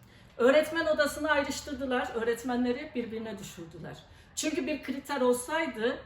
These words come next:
kalan da zan altında kalmayacaktı. Giden "Neden gidiyorum?" diye soruyor, gelemeyen "Neden gelemedim?" diye soruyor. Ama bakanlık bize her zamanki gibi kör, sağır, dilsiz.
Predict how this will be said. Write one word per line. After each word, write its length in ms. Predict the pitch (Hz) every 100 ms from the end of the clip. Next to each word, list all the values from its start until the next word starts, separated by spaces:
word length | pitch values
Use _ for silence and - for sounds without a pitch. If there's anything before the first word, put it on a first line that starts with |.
| -
kalan 460 | 233 254 311 302 220
da 260 | 233 269 -
zan 160 | 269
altında 520 | 233 208 208 208 277
kalmayacaktı. 800 | 277 214 185 160 160 151 151 - - - - - - - -
Giden 440 | 247 262 302 349 311
"Neden 380 | 277 285 302
gidiyorum?" 440 | 262 262 247 226 208
diye 160 | 208
soruyor, 560 | 202 214 196 202 254 - - - -
gelemeyen 600 | 208 226 269 269 269 254 240
"Neden 340 | 208 247 269
gelemedim?" 540 | 277 269 240 - 185 -
diye 180 | 170 165
soruyor. 560 | - 196 220 233 247 - - - - - - - - -
Ama 540 | 262 269 226 226 254 - -
bakanlık 520 | 247 269 233 190 208 - - - - -
bize 460 | 240 196 196 214 - - 233
her 140 | 247
zamanki 540 | 233 208 190 160 190
gibi 400 | 202 196 220 247 254 -
kör, 200 | - 202 - - -
sağır, 440 | - 233 208 233 247 - 196
dilsiz. 500 | 156 - 190 -